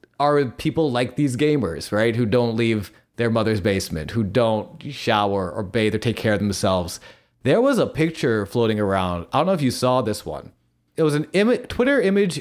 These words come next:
of wrestling chairs, two chairs from a wrestling event. And it was, someone captioned it with, like, "This is why, uh, so-and-so company does not use chairs. They don't give chairs to people going to the shows."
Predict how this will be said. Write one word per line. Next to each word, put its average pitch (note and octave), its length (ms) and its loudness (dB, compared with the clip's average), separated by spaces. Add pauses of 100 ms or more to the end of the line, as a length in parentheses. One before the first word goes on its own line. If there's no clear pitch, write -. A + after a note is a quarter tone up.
of B2 380 0
wrestling A2 500 -2
chairs, D#2 460 -8
two G3+ 200 0
chairs E3+ 420 2
from D3+ 120 0
a B2+ 60 2
wrestling A2 400 0
event. E2 500 -6 (720)
And B2 120 0
it B2+ 40 2
was, B2+ 220 0 (120)
someone E3+ 240 0
captioned D3+ 340 0
it C#3 40 0
with, B2 360 -4
like, A2 240 -4
"This D#3+ 120 0
is D3+ 140 -2
why, C3+ 600 2 (140)
uh, G#2+ 320 -2
so-and-so C3+ 680 0
company A2+ 540 0 (280)
does C3 220 2
not B2 400 0
use A2+ 600 -2
chairs. - 580 -2
They G#2 80 -2
don't A#2 180 0
give A2 160 0
chairs G#2+ 520 0
to G#2+ 320 0
people A2+ 340 -2
going G#2+ 200 2
to F2+ 60 -4
the E2+ 80 -4
shows." F2 640 -2